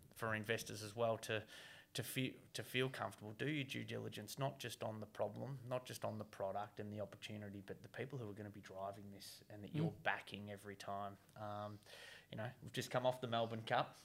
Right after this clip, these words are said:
Speaker 1: You know, <laughs> uh, you know, it's great to have a good horse, but you wanna make sure that there's a jockey on top and, uh,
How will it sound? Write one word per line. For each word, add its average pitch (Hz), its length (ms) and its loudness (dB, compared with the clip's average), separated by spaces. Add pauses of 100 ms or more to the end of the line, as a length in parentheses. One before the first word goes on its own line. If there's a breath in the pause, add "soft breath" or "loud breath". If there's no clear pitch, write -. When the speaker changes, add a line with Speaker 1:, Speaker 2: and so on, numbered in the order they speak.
(480 loud breath)
Speaker 1:
You 123 80 10
know, 123 80 12
<laughs> - 0 -
uh, 123 960 12
you 127 80 8
know, 123 80 10
it's 147 180 6
great 139 180 12
to 135 80 10
have 127 120 12
a - 20 -4
good 147 180 8
horse, 151 420 12
but 127 140 6
you 120 80 2
wanna 127 160 10
make 127 200 8
sure 127 220 6
that 120 120 2
there's 113 160 4
a - 20 -2
jockey 117 400 6
on 107 200 2
top 113 340 8
and, 107 280 2
uh, 110 280 4